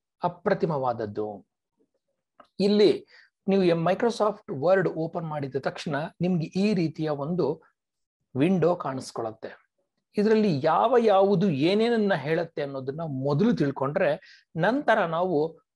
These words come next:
ಒಳಗಡೆ ಇರುವಂತಹ ಮೆನು, ಅದರಲ್ಲಿ ಇರುವಂತಹ ಟೈಟಲ್,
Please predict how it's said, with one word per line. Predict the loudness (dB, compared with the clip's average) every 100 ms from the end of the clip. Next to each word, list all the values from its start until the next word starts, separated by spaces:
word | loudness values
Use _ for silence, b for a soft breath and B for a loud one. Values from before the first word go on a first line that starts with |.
| _ _ -4
ಒಳಗಡೆ | -2 0 0
ಇರುವಂತಹ | 0 -4 -10 -10 -10 -6
ಮೆನು, | -2 -2 -2 -4 -8 b b _ -4
ಅದರಲ್ಲಿ | 0 0 0
ಇರುವಂತಹ | -2 -4 -6 -8
ಟೈಟಲ್, | -6 -4 -2 0 0 -2 -6